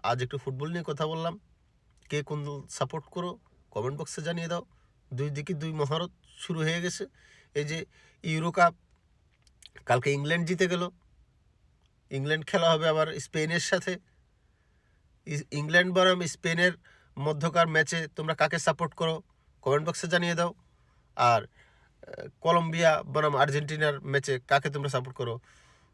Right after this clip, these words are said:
কমেন্ট বক্সে জানিয়ে দাও। আমার টিম হচ্ছে আর্জেন্টিনা, আর ইউরোপা-, ইউরো কাপের ভিতরে আমার টিম হচ্ছে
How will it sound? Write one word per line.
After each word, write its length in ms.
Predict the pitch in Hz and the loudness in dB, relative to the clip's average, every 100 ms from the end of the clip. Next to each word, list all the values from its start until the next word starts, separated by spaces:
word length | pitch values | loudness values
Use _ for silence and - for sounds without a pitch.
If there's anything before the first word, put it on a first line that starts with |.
| _ _ _ _ _ | _ _ _ _ _
কমেন্ট 300 | 123 131 131 | -2 0 0
বক্সে 180 | 131 131 | -4 -2
জানিয়ে 260 | 135 123 | 0 0
দাও। 180 | 104 95 - _ - | -2 -6 -10 _ -12
আমার 300 | - 127 156 | -4 2 2
টিম 220 | - 165 170 | 2 0 -2
হচ্ছে 340 | - 185 190 _ - | 0 0 0 _ -8
আর্জেন্টিনা, 680 | - 147 147 165 175 196 202 _ - - | -2 0 0 -2 0 0 -2 _ -20 -6
আর 280 | - 123 117 - _ _ _ _ _ _ _ _ - - - | 2 4 4 0 _ _ _ _ _ _ _ _ -20 -20 -18
ইউরোপা-, 640 | - 127 143 139 180 - 147 | -6 -2 -2 0 0 0 -2
ইউরো 200 | 147 151 | -2 2
কাপের 260 | 170 170 | 0 0
ভিতরে 340 | 160 165 165 160 - _ | -2 -2 -2 -2 -10 _
আমার 220 | 131 139 | -2 -2
টিম 200 | 139 147 | -2 -2
হচ্ছে 300 | 143 - 139 | -2 0 -2